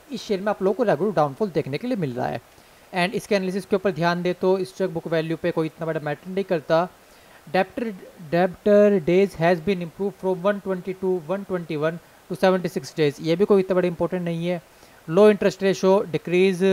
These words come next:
last quarter में आप लोगों को प्रमोटर्स holding कम होती हुई दिखाई दी है। Poor sales growth देखने के लिए मिली है। return of equity पिछले तीन साल में माइनस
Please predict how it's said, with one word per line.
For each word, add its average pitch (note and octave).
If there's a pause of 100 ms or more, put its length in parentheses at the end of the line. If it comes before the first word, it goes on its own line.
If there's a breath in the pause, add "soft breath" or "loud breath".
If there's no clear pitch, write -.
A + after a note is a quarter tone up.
(720)
last D#3
quarter E3+
में E3+
आप E3+
लोगों E3
को -
प्रमोटर्स D#3
holding D#3+
कम E3
होती F3
हुई F3
दिखाई E3+
दी E3
है। E3 (1000 soft breath)
Poor G#3
sales G#3
growth F#3
देखने F#3
के G3
लिए F#3+
मिली F#3+
है। F#3+
return E3
of D#3+
equity F#3
पिछले F#3
तीन F#3
साल E3+
में G3+
माइनस D3+